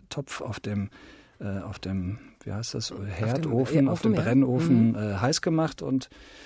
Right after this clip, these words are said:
Speaker 1: äh, dann wurde nacheinander gebadet, immer samstags vor der Sportschau. Ich war der Kleinste und durfte als erstes, danach meine
Speaker 2: Als
Speaker 1: Mutter und
Speaker 2: erstes dann?
Speaker 1: danach mein
Speaker 2: Ah, ja.
Speaker 1: Vater. Ja, ja, klar.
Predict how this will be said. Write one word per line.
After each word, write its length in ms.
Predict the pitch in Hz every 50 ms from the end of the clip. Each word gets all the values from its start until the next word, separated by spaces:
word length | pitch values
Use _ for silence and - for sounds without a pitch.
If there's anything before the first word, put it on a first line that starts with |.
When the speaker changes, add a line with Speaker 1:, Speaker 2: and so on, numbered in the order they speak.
| - - - _ -
Speaker 1:
äh, 220 | - 113 117 110
dann 180 | 113 113 117 113
wurde 200 | 113 113 117 110
nacheinander 420 | 107 113 113 117 110 107 104 104
gebadet, 520 | 98 101 95 101 95 98 104 92 87 90 -
immer 240 | - 104 104 101 95
samstags 580 | 95 107 107 113 110 - - 104 98 92 -
vor 160 | - - 87
der 120 | 90 92 87
Sportschau. 600 | - - - 107 104 - - - - 76 85 - - - - - - - - - - - -
Ich 140 | 120 - -
war 60 | 98
der 120 | 104 104
Kleinste 400 | 98 - 107 107 117 117 - -
und 100 | - 90
durfte 260 | 107 101 - - - 82
als 160 | 92 98 -
erstes, 480 | - - 120 139 - - - 175 151 -
danach 320 | - 117 104 110 107 107
meine 220 | 107 104 104 101 107
Speaker 2:
Als 80 | 107
Speaker 1:
Mutter 120 | 117 - 339
und 60 | 381 156 147 139
Speaker 2:
erstes 60 | 127
dann? 120 | 139 123 120
Speaker 1:
danach 160 | 123 117 117
mein 140 | 123 113 113
Speaker 2:
Ah, 20 |
ja. 60 | 262 262
Speaker 1:
Vater. 360 | 113 101 101 - 85 85 90
Ja, 80 | 107 120
ja, 160 | 120 117 107
klar. 360 | - - 90 82 82 - -